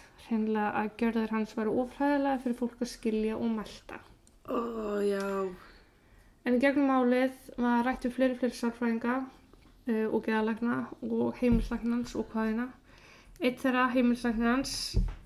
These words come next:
Speaker 1: hafði hitt John einhverjum vikum áður en hann framdi morðin og sagði hann John hafa strítt við svefnvandamál.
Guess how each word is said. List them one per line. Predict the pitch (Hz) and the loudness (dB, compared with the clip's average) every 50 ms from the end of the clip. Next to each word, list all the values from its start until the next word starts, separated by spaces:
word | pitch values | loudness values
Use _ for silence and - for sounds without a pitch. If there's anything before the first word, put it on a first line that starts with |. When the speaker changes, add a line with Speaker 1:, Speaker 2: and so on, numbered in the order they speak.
| - - - - - - - | -20 -20 -20 -18 -18 -14 -6
Speaker 1:
hafði | - - 254 247 247 | 0 2 4 6 6
hitt | 233 277 240 269 - - | 6 6 4 2 2 4
John | 240 233 240 | 4 4 4
einhverjum | 247 240 247 240 240 | 4 4 4 4 4
vikum | 254 247 247 240 240 | 4 4 2 0 0
áður | - 240 247 240 233 | 2 4 4 4 4
en | 233 233 | 4 2
hann | 233 233 | 2 2
framdi | 247 247 240 226 - 220 | 2 0 0 0 2 2
morðin | 233 226 214 214 - 226 226 233 247 247 - | 2 2 0 0 0 0 0 0 0 0 0
og | - 233 226 233 | 0 0 0 0
sagði | - - - 247 247 247 247 | -2 -2 -2 0 0 0 0
hann | 254 240 233 - | 0 0 0 0
John | 247 240 233 233 | 0 0 2 2
hafa | 226 233 214 | 0 -2 -2
strítt | - - - - 220 - - | -4 -8 -8 -8 -6 -6 -6
við | 247 240 | -6 -6
svefnvandamál. | - - - 262 254 254 - - - - - 220 208 214 220 - - | -8 -6 -4 -4 -4 -4 -8 -14 -16 -10 -8 -6 -4 -4 -4 -4 -6